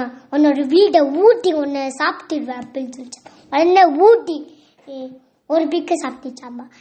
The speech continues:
Next அந்-, three little பிக்ஸ், ஒரு முடிஞ்சிச்சு, இப்போ ரெண்டு இருக்கு. அப்போ ஒரு இன்னொரு, இன்னொரு pick வீட்டுக்கு போச்சாமா.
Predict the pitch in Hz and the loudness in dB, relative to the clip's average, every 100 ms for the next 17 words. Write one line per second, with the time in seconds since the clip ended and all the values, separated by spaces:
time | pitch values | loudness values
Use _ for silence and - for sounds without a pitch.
0 | _ 302 320 - - 427 - - _ _ | _ -4 -4 -6 -2 -2 -2 -6 _ _
1 | _ 302 320 320 - _ _ _ 392 415 | _ -6 -4 -8 -18 _ _ _ 0 2
2 | 370 330 330 294 349 320 - 330 - - | 2 0 -4 -4 -4 -6 -6 -8 -10 -20
3 | - - 320 339 339 349 349 320 - 392 | -20 2 4 4 4 -2 -4 -6 -6 -8
4 | 392 359 302 285 302 302 294 - 247 - | -8 -6 -6 -6 -6 -8 -8 -12 -16 -16
5 | _ _ _ - 277 - 415 494 453 - | _ _ _ -10 -8 -2 2 2 2 -10
6 | _ _ _ _ - 339 359 381 403 370 | _ _ _ _ 0 4 4 4 0 0
7 | 392 381 349 381 392 - 392 - 349 330 | -2 -2 -2 -2 -2 -4 -8 -4 -4 -4
8 | 294 - 269 233 - 247 247 | -6 -10 -12 -12 -14 -14 -14